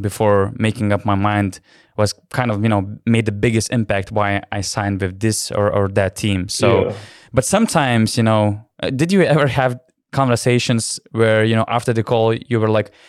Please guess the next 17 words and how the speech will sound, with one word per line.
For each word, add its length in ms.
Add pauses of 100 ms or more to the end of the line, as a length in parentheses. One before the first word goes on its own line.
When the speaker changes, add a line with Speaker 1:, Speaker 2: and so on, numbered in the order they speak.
(300)
Speaker 1:
"I'm, 500
there's 440
no 140
chance 340
I'm 80
going 240
to 100
play 160
for 140
this 220
coach"? 380 (580)
Speaker 2:
<laughs> 120 (840)
Um, 420
nah, 260
I've 100
never 240
had, 260